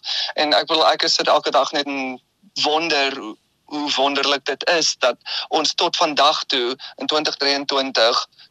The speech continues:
met relevante temas sit wat al van agtien eenennegentig afkom. En dit is wat vir my Spring Awakening ongelooflik spesiaal maak,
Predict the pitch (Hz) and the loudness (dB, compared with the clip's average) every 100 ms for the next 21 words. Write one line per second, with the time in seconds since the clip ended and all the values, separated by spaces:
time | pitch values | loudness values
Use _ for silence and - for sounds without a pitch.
0 | - 143 139 143 139 151 143 147 151 139 | -8 -2 0 2 2 2 0 -2 0 2
1 | 135 156 139 135 131 139 143 - 147 143 | 2 2 2 0 0 2 2 2 -2 0
2 | 139 131 131 123 127 131 - 120 135 143 | -2 -2 -2 0 2 2 2 -4 -2 0
3 | - 160 143 160 147 - 151 139 135 139 | 0 0 -2 0 0 0 0 0 0 -2
4 | 139 165 170 151 127 - - - 127 - | 0 0 2 0 0 0 -2 -4 -2 2
5 | 127 127 123 - | 2 2 0 0